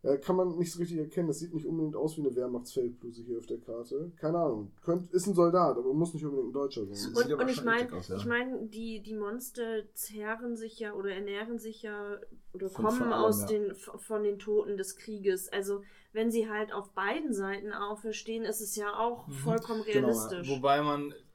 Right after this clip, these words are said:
Speaker 4: die erste Mission spielt in Italien, zweiundvierzig, das heißt, es könnte ein Italiener sein.
Speaker 1: Aber Italien zweiundvierzig, das ist ja vor der Landung der Alliierten. Die Alliierten haben doch erst ab dreiundvierzig angefangen, Italien zurückzuerobern, oder?
Speaker 4: Naja, hier steht, ich, ich, hier, es beginnt zweiundvierzig und die erste Mission ist in Italien.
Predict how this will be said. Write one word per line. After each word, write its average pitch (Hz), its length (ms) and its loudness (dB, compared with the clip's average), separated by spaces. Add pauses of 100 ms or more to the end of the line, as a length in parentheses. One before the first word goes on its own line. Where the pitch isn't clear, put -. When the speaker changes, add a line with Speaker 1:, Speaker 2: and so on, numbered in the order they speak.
(180)
Speaker 4:
die 147 60 4
erste 147 280 4
Mission 170 260 2
spielt 147 200 0
in 143 80 -2
Italien, 143 840 2
zweiundvierzig, 156 640 0
das - 160 -2
heißt, 135 220 2
es 127 100 -6
könnte 131 240 0
ein 127 140 -2
Italiener 120 400 2
sein. 104 240 -8 (280)
Speaker 1:
Aber 131 240 -2
Italien 156 400 0
zweiundvierzig, 143 600 -4
das 139 120 -10
ist - 120 -8
ja 139 80 -4
vor - 420 -6
der 120 240 0
Landung 113 480 -10
der 110 160 -8
Alliierten. 113 380 -4
Die 113 100 -6
Alliierten 127 300 -2
haben 131 80 -14
doch 120 100 -12
erst 117 140 -10
ab - 80 -18
dreiundvierzig 120 560 -8
angefangen, 113 340 -16
Italien 110 260 -16
zurückzuerobern, 110 680 -10
oder? 127 160 -4
Speaker 4:
Naja, 131 200 4
hier 127 160 -4
steht, 139 180 -2
ich, 135 120 -6
ich, 139 180 -4 (280)
hier, 139 360 -2
es - 120 -12
beginnt 143 200 4
zweiundvierzig 160 720 2
und 147 80 -2
die 135 80 2
erste 127 300 2
Mission 165 260 -2
ist 156 80 -8
in 180 60 -6
Italien. 175 360 -8